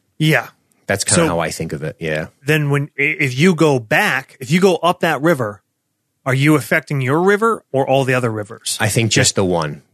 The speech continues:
Speaker 2: right?
Speaker 1: Just the one.
Speaker 2: So, so in other words, I, so I guess if, if it, if, if my, if, if we do it the way I'm saying it,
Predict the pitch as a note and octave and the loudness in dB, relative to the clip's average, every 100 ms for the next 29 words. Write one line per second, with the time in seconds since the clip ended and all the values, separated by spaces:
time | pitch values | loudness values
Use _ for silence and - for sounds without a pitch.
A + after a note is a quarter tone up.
0 | - F2 E2+ F2 B2+ G2+ _ _ - - | -8 -2 0 0 -2 -6 _ _ -6 0
1 | D#3 C#3+ C#3 C3 A2 F#2+ - E2+ G#2 A2+ | 0 2 2 2 2 2 -2 -2 -2 -2
2 | - B2 A#2 C3 - G#2 - G#2 G#2 F2+ | 0 2 2 2 0 0 -2 -2 -2 -4
3 | - G#2+ - G#2+ G2+ F#2 G2+ G2+ G2+ - | -4 -6 -6 -8 -6 -2 -2 -2 -4 -8
4 | - G2 G2 F2+ A2+ G2+ F2+ E2 E2+ F#2 | -10 -8 -6 -2 0 0 -2 -2 -2 -2
5 | - G2+ G#2 G#2 | 0 0 0 -2